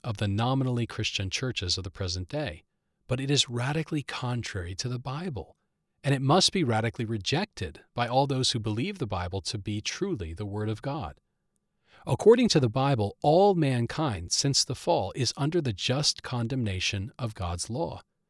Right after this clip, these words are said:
subject to God's wrath and curse, utterly unable to do any good. All mankind, in other words, is lost in sin. Being lost in sin,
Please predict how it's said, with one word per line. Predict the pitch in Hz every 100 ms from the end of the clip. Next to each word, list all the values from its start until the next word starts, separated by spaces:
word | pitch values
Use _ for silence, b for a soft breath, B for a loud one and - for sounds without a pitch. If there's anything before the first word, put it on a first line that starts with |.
| _ _ -
subject | - 175 139 107 -
to | 117
God's | 110 104 -
wrath | 98 98 101 - -
and | 113 98
curse, | - 147 - - - - _ _ _ _ -
utterly | 147 165 180 165 156
unable | 151 120 123 - 135 151 139 82 69 - _ -
to | 117
do | 110 107
any | 95 90
good. | - 95 80 - _ _ _ _ _ _ _ _
All | 143 156 180
mankind, | 151 120 - 180 190 123 104
in | 110
other | 110 104
words, | 95 98 -
is | - 101
lost | 110 120 147 107 - - - - _ _
in | 110 107
sin. | - - 165 78 73 _ _ _ _ _ _ _ _ -
Being | 143 123
lost | 117 131 131 -
in | 110
sin, | - - 220 147 117